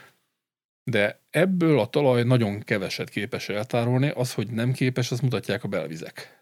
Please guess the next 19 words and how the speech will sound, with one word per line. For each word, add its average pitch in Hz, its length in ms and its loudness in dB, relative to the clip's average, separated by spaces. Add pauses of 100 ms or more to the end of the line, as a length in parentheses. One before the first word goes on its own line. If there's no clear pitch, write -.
(160)
az 95 140 -8
ennek 95 260 -6
a - 40 -16
következménye. - 800 -10
És - 420 -6 (600)
emiatt, 185 680 -2
amikor 127 360 2
elpárolog, 135 800 2 (420)
akkor 117 500 -4 (160)
utána 127 400 0
már 104 220 -2
nem 107 200 2
marad 95 360 -2
elég 80 280 -6
ahhoz, - 460 -10 (100)
hogy 90 140 -8
hajtsa 85 360 -8
az 87 120 -8
ivatarokat. - 800 -12